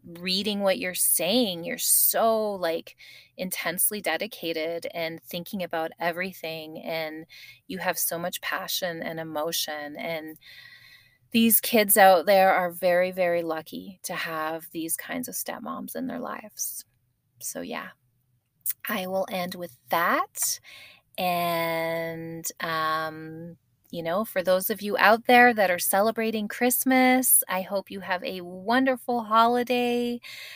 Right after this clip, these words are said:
Um, I'm excited to come back, uh, probably mid to end of January with season six.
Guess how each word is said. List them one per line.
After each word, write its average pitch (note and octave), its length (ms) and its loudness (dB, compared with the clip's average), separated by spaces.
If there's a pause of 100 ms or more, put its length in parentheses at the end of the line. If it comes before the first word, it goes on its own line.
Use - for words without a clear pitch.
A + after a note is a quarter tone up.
(260)
Um, E3+ 1000 0 (260)
I'm G3 160 -8
excited G3+ 580 -2
to A#3 80 -6
come G3+ 360 -10
back, F3 680 -2
uh, E3 380 -4
probably G3 640 -8
mid F3 300 -6
to - 140 -8
end F3 180 -6
of D#3+ 140 -10
January B3 760 -2
with F3 140 -8
season E3+ 460 -10
six. - 840 -4